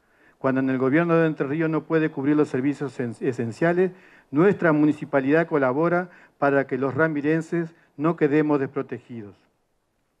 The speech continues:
En dos mil veinte destinamos fondos presupuestarios locales a sostener el po-, el funcionamiento de nuestra policía,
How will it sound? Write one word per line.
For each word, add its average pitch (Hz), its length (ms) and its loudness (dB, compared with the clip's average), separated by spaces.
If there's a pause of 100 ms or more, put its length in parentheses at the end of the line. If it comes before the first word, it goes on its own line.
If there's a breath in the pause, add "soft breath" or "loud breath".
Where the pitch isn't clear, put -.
(120)
En 131 120 -8
dos 127 120 -8
mil 143 180 -2
veinte 170 460 0 (400 soft breath)
destinamos 139 500 -2
fondos 165 360 -4
presupuestarios 143 680 -4
locales 160 540 0 (400 soft breath)
a 135 120 -2
sostener 139 420 -2
el 156 60 -4
po-, 147 140 -2
el 151 340 -4
funcionamiento 143 680 -2
de 139 60 0
nuestra 143 240 -2
policía, 123 640 -2